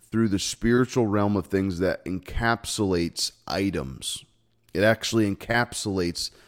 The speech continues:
the thing, the desire, the, uh, um, the change, the, uh, actual possession.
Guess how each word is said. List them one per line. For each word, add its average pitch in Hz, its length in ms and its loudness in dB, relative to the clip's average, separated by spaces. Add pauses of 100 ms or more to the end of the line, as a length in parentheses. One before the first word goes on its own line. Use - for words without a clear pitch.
(140)
the 92 120 -4
thing, 117 520 0
the 90 100 -2
desire, 87 560 0
the, 90 280 0
uh, 76 180 -2 (580)
um, 69 340 -4 (300)
the 82 180 -6
change, 113 720 0
the, 85 580 0 (440)
uh, 67 400 -6 (200)
actual 113 720 2
possession. 92 920 2